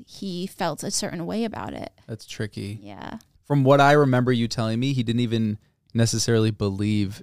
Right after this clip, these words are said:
Speaker 2: in your career, that it was a sustainable way to make money.
Speaker 1: I forgot about that. I completely
Speaker 2: And that's,
Speaker 1: forgot
Speaker 2: and
Speaker 1: about
Speaker 2: that's
Speaker 1: that.
Speaker 2: a way of being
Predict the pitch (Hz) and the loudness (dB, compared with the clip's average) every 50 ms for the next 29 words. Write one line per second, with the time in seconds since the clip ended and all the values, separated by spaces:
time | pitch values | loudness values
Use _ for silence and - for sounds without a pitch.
0 | - - - 117 107 104 101 101 98 - - 101 101 98 101 107 120 123 117 113 | -12 -6 -2 -2 0 2 0 0 -2 -4 -6 -6 -2 0 0 2 2 2 2 0
1 | 107 - - 113 110 104 104 - - - - _ _ _ _ _ 110 117 - 120 | 0 -2 -2 -2 -4 -4 -4 -6 -12 -16 -20 _ _ _ _ _ -6 -4 -2 -2
2 | 110 - - 110 107 110 107 104 110 107 101 104 104 101 101 101 98 98 98 101 | -2 -2 -2 -2 -2 0 0 0 0 0 0 2 0 0 0 0 -2 -2 -2 -4
3 | - - 101 92 92 95 101 113 135 151 160 165 - 285 247 214 202 - _ _ | -4 -4 -4 -4 -2 -2 -2 0 0 0 -2 -2 -4 -6 -8 -8 -12 -18 _ _
4 | - 285 285 285 269 262 202 - 220 139 - - - - - 85 76 76 - _ | -2 0 2 2 2 0 0 0 -4 -6 -6 -10 -14 -14 -14 -14 -14 -14 -18 _
5 | _ _ _ _ _ _ _ _ _ _ _ _ _ _ _ _ _ _ - 302 | _ _ _ _ _ _ _ _ _ _ _ _ _ _ _ _ _ _ -4 -2
6 | 349 392 403 - - 311 233 214 - - - - 311 311 330 349 339 - - 156 | -2 -2 -2 -4 -6 -6 -6 -6 -8 -12 -12 -8 -4 0 2 2 2 4 4 2
7 | 165 175 175 185 196 202 208 - 202 196 196 151 135 131 135 135 143 156 151 - | 4 6 6 4 4 2 -2 -4 -6 -4 -2 0 2 4 4 4 4 4 4 4
8 | 160 135 120 120 123 127 127 123 113 107 - - 117 113 113 113 110 110 107 104 | 2 4 6 4 6 6 6 4 2 0 -2 -2 0 2 2 2 2 2 0 0
9 | 104 - | -2 -4